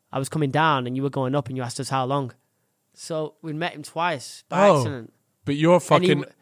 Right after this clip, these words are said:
Speaker 2: pea brain didn't clock
Speaker 1: Yeah,
Speaker 2: the fact
Speaker 1: no,
Speaker 2: that
Speaker 1: well,
Speaker 2: you'd met
Speaker 1: none
Speaker 2: him
Speaker 1: of,
Speaker 2: before.
Speaker 1: none of us did. Even he
Speaker 2: Oh,
Speaker 1: didn't.
Speaker 2: okay. Yeah,
Speaker 1: It was
Speaker 2: yeah, yeah.
Speaker 1: strange. And then it reminded me, and yeah. Uh, but it was a nice guy.
Speaker 2: So you in there? What, is everyone, like, banging drugs like they do in the U K here, or is it,
Speaker 1: I
Speaker 2: like,
Speaker 1: don't
Speaker 2: a
Speaker 1: know.
Speaker 2: calm
Speaker 1: I
Speaker 2: one?
Speaker 1: don't know. I didn't actually see that,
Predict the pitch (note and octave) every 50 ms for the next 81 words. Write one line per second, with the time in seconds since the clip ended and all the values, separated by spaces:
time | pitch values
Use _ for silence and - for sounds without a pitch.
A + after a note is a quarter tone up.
0 | _ _ G#2 G#2+ F3 F3+ F#3 F3 B2 B2 A#2+ A#2 A#2+ B2 B2 B2 B2 C3 - -
1 | D3 D3 - - G3 E3+ D3+ D3 D3 C3+ - A3 A#3 A3 F3+ F3+ G3 B3 C#4+ C#4+
2 | A#3 F3 D#3+ E3 F3 A3 C4 C#4 C4+ B3+ F#3+ D#3 - C#3+ C3+ D3+ A3 A3+ A3+ F3
3 | F#3+ A#3+ C4+ B3 C3 C#3 C#3 C3 C#3 C#3 - C3 A#2 A2 A#2 B2 C3 C3 B2 B2
4 | B2 B2 A#2+ B2 C3 C3+ C3+ - - D3+ - E3 D#3+ E3 E3+ E3+ E3 D#3 D3+ D3
5 | D3+ D#3+ G3 A3 G3 C#3 B2+ B2+ B2 B2 C3 C#3 D#3+ F3+ F3 C#3+ _ _ _ _
6 | _ _ _ _ _ _ _ _ - D3+ D3+ D3 D3 C#3+ C#3+ C#3+ E3 E3 F3+ G#3
7 | A3+ - A#3 - - A3+ A3 G3 F#3 F3+ E3+ F#3 F#3+ G#3 A3+ G#3+ G3 G3+ G3 C3+
8 | C#3+ C#3+ D3+ E3+ E3+ G3 G3 F3+ F3 F3 E3+ D#3 C#3 C#3+ D3 D#3 D3+ D3+ D3 C#3
9 | B2+ A#2 C#3 C#3 D3+ C#3+ B2+ D3+ C3 B2+ C3 C3 C3 C3 C3 B2+ B2 B2+ B2+ A#2+
10 | - C3+ C#3 C#3+ D#3 D#3+ D#3+ F3 F#3 F#3 F3 D3 C3+ C3+ C3+ G3 B3 D4 C4+ D4
11 | C#4 C#4 C4 C4 A3+ A#3 A3+ F#3 D3+ C#3+ C#3+ D3+ E3+ G3 A3+ A#3+ A3+ A#3+ G#3+ G#3
12 | G3+ F#3+ D#3+ C#3+ C#3+ F3+ G3+ G3 E3+ F#3 F3 - - E3+ D3+ C#3+ - - - F#3
13 | G3 F#3 D3+ B2 A#2 A#2 C3+ -